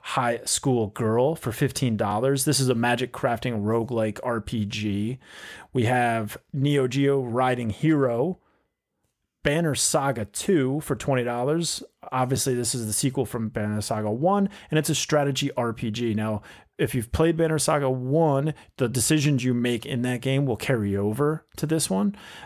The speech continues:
And I believe that there's another one coming out later this year, so you'll have the third installment.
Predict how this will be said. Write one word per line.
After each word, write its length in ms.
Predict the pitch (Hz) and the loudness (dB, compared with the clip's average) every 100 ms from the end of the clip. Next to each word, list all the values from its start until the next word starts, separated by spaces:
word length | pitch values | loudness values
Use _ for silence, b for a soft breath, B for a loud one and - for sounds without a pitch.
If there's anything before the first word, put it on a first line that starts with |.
| B | B
And 100 | 139 | -4
I 100 | 117 | -2
believe 600 | 120 131 123 135 175 185 | 0 2 4 4 4 4
that 120 | 170 151 | 2 2
there's 180 | 127 | 0
another 240 | 131 131 135 | 2 2 2
one 140 | 123 | 0
coming 380 | 113 123 123 120 | -2 -2 -2 -2
out 220 | 110 110 | -2 0
later 240 | 135 120 113 | 0 2 0
this 220 | 110 156 | 0 2
year, 120 | 156 | 2
so 160 | - 127 | 2 0
you'll 120 | 107 | 0
have 160 | 117 | 0
the 100 | 104 | -4
third 480 | - 127 123 120 - - - | -4 0 2 0 -4 -14 -10
installment. 720 | 107 - 117 120 127 147 | -6 -4 0 2 4 2